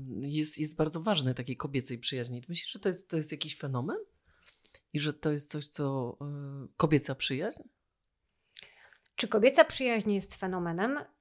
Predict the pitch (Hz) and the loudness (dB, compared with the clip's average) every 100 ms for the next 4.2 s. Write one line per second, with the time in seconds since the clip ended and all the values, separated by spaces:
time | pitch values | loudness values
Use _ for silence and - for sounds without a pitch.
0 | 202 202 190 190 185 180 180 180 180 180 | -4 0 0 -2 -2 -2 -4 -4 -6 -6
1 | 180 180 180 - _ _ _ _ _ _ | -6 -8 -10 -14 _ _ _ _ _ _
2 | _ _ _ _ - _ _ _ _ _ | _ _ _ _ -20 _ _ _ _ _
3 | - 233 175 180 262 208 262 359 - 330 | 4 6 6 2 4 6 6 4 2 2
4 | 330 349 | 2 0